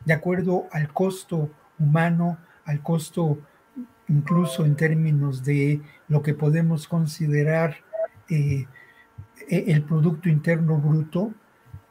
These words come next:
derivado del tráfico de armas tan grande, ¿no? Obviamente, los grandes beneficiarios del gran negocio del armamento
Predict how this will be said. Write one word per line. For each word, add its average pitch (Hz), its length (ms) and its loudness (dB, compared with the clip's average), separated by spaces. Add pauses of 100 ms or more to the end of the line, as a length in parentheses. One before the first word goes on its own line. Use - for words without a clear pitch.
derivado 165 840 4 (300)
del 147 880 0
tráfico 160 680 0 (340)
de 165 140 6
armas 160 480 2
tan 143 180 -2
grande, 147 440 2
¿no? 175 320 -4 (260)
Obviamente, 180 720 4
los 147 180 -2
grandes 160 360 -2
beneficiarios 147 1000 -2 (320)
del 147 200 2
gran 165 260 2
negocio 151 500 -2
del 135 140 -2
armamento 151 760 -4